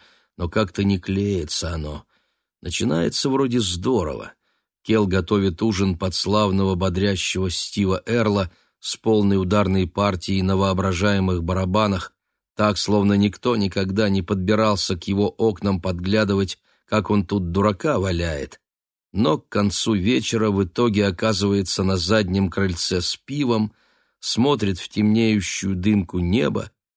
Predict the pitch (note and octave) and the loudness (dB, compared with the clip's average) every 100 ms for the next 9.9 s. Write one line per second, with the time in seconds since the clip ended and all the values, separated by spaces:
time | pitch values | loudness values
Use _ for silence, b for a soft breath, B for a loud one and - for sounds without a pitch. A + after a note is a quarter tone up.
0 | _ - - E2+ B2 A#2 - G#2 G#2 - | _ -8 -4 -2 0 0 0 0 0 0
1 | G#2 F#2+ G2+ F2 F#2+ F2 G#2+ B2+ A#2 G2+ | -2 0 -4 -2 -2 -2 0 2 2 0
2 | - G2+ G2 G#2 G2+ G2 F2 G#2 G#2 F2+ | -2 0 2 2 2 0 0 0 0 0
3 | F#2+ - F#2 F2 F2+ F#2 F#2 - G2+ F#2 | -4 -4 -4 -2 0 0 -2 -2 -2 -2
4 | - F2 F2 F#2 F#2+ E2+ F2 E2+ D#2+ F#2 | -4 -6 -2 0 0 -2 -4 -4 -2 0
5 | B2+ A#2 b b b b - F2+ E2+ D#2+ | 0 0 b b b b -4 -2 -2 2
6 | B2+ A2 F#2 G#2+ G#2 F#2 F#2+ F#2 F2 - | 2 2 0 -2 -2 -2 0 -2 -2 -6
7 | - A2+ A#2+ G#2+ G#2 - - F#2+ C3 C#3 | -2 0 2 2 0 -2 -2 -2 0 0
8 | G#2+ G#2 G2 F2+ F#2 G2 A#2 G2 G2+ F2 | 0 0 0 -2 0 2 2 0 -2 -4
9 | E2 F#2 G2 F2 F2+ B2+ G#2 F#2 G#2+ | -2 0 2 2 0 0 0 0 0